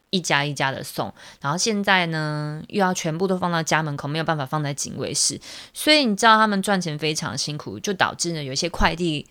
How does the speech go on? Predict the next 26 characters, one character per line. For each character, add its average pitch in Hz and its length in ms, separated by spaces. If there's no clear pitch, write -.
公 156 260
司 147 320
啊， 123 260
就 139 100
是 165 100
快 165 180
递 156 120
人 143 140
员 139 140
就 156 140
抗 143 400
议。 - 200
反 202 180
正 285 160
就 311 140
是 294 40
之 285 240
前 226 160
也 156 140
是 190 140
韩 147 240
国 143 160
的 147 60
新 147 360
闻 57 220
啦， - 180